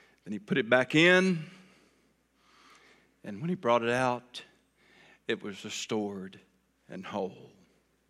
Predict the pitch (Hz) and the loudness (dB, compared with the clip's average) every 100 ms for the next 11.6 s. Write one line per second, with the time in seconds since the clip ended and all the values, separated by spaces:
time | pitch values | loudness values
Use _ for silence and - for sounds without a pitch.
0 | _ _ _ _ _ _ _ _ _ _ | _ _ _ _ _ _ _ _ _ _
1 | _ _ _ - _ _ _ _ _ _ | _ _ _ -20 _ _ _ _ _ _
2 | 123 131 120 131 127 113 - - - _ | 4 4 4 0 0 -2 -8 -10 -18 _
3 | _ _ _ _ _ _ _ _ 127 131 | _ _ _ _ _ _ _ _ 0 2
4 | 131 127 120 - - _ _ _ _ _ | 2 0 -2 -8 -20 _ _ _ _ _
5 | _ _ - 143 123 - - 131 123 107 | _ _ -2 0 0 -2 2 4 4 0
6 | 101 98 98 - - _ 123 117 - 135 | -4 -8 -12 -16 -20 _ 0 0 2 0
7 | 120 - 131 113 95 110 110 107 - - | 0 0 0 0 -6 -2 -2 -2 -6 -6
8 | - 127 131 127 - 127 120 117 117 117 | 0 2 4 0 -4 -8 -6 -4 -6 -8
9 | - _ _ _ _ - 147 143 127 113 | -18 _ _ _ _ -2 0 0 -2 -4
10 | - 151 147 104 95 - - - _ _ | -6 -4 -4 -6 -10 -16 -20 -20 _ _
11 | - 180 110 85 87 82 | -6 -4 -4 -8 -18 -20